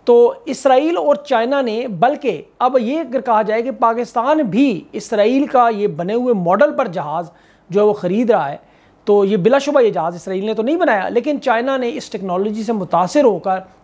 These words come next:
इस जहाज़ पर मेहनत की, उसकी टेक्नोलॉजी को नेक्स्ट लेवल पर लेकर आए और ये फिर अब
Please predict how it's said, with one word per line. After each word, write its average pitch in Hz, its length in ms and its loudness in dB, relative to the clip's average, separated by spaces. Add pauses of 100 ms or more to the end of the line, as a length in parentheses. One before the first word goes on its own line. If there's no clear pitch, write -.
इस 220 140 2
जहाज़ 180 320 0
पर 196 140 2
मेहनत 247 300 0
की, 233 260 -4 (340)
उसकी 226 220 -6
टेक्नोलॉजी 196 440 0
को 208 100 0
नेक्स्ट 208 320 -2
लेवल 214 220 2
पर 220 160 -2
लेकर 180 280 -2
आए 165 120 -2
और 202 180 0
ये 247 160 4
फिर 254 300 0 (320)
अब 233 340 0